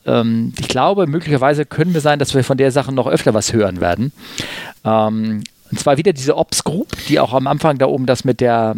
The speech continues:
ähm, mit dem Zusammenfassung für die covid, äh,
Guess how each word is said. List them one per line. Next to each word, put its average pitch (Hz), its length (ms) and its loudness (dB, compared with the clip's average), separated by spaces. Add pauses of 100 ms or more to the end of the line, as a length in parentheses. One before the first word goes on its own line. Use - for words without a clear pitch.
(160)
ähm, 104 540 0 (400)
mit - 260 -2
dem 104 560 0
Zusammenfassung 131 560 0
für 123 100 -2
die 110 160 2
covid, 139 460 0
äh, 123 60 2